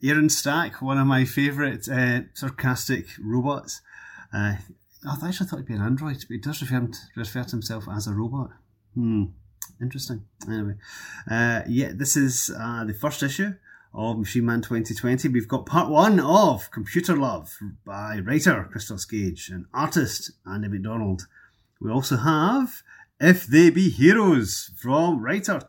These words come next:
Tom DeFalco. Tom DeFalco, you don't see him very often these days, but yes, great stuff.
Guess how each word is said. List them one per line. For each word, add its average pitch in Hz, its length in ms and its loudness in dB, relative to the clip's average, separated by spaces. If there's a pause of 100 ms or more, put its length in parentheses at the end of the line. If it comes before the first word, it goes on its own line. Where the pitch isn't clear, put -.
Tom 233 320 0
DeFalco. 196 920 -2 (440)
Tom 185 240 -4
DeFalco, 202 560 -4
you 165 80 2
don't 175 100 -2
see 151 120 -4
him 123 160 -2
very 190 140 -4
often 190 200 -4
these 180 160 0
days, 160 200 -4
but - 100 -14
yes, 151 300 -4
great - 200 -8
stuff. 190 300 -6